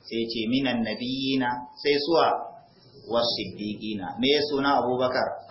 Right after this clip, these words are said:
As-Siddiq. Ko? To, don haka shi ne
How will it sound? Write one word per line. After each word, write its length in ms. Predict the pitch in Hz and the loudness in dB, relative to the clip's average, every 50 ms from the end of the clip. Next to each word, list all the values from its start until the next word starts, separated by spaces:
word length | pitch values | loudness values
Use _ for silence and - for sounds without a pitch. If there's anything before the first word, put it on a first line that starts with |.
| - - - - - - - - - - - - - - - - - - - - | -14 -14 -14 -16 -18 -20 -20 -20 -20 -20 -20 -20 -16 -14 -14 -12 -12 -12 -14 -8
As-Siddiq. 920 | - - 117 117 - - - 123 113 113 - - 135 131 127 123 123 120 - - - - - - - - _ _ _ _ _ - | -4 0 2 2 2 2 2 0 -2 -4 -4 -2 0 2 2 0 -2 -4 -8 -8 -8 -10 -18 -20 -20 -20 _ _ _ _ _ -16
Ko? 560 | - - - 147 175 - - - - - - - - - - - - - - | -6 0 4 6 6 6 4 2 -2 -6 -12 -16 -20 -20 -20 -20 -20 -20 -14
To, 160 | - - 95 | -10 -8 -2
don 180 | - 117 123 127 | 0 2 2 2
haka 240 | 127 131 123 - | 0 -2 -2 -2
shi 300 | 107 - - 127 127 127 | -2 -2 -2 0 0 0
ne 100 | 127 120 | 0 0